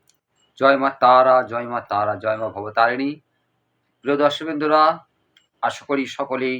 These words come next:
ভালো আছেন এবং সুখে আছেন, শান্তিতে আছেন, এই কামনা করি মা ভবতারিণীর কাছে। তো আমার যে সমস্ত প্রিয় দর্শকবৃন্দরা আছেন, আজকে আমি যে বিষয় নিয়ে আলোচনা করব,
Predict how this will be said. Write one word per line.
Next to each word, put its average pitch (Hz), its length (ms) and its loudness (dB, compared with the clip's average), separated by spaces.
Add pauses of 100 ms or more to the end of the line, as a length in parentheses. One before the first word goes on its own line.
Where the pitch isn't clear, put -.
(680)
ভালো 117 180 2
আছেন 127 300 -2 (340)
এবং 110 200 -4 (140)
সুখে 113 380 -14
আছেন, 110 260 -8
শান্তিতে 101 500 -10
আছেন, 95 260 -10 (560)
এই 147 220 0
কামনা 143 400 0
করি 147 280 -4
মা 131 220 0
ভবতারিণীর 131 560 -4
কাছে। 156 260 -2 (1080)
তো 110 60 -2 (100)
আমার 143 320 4 (160)
যে 135 140 -10
সমস্ত 139 360 -8 (100)
প্রিয় 131 220 -8
দর্শকবৃন্দরা 123 600 -2
আছেন, 135 280 -2 (1080)
আজকে 143 440 -2 (640)
আমি 123 220 -4 (160)
যে 131 200 -8
বিষয় 131 340 -8
নিয়ে 135 220 0
আলোচনা 135 300 -6
করব, 147 240 -6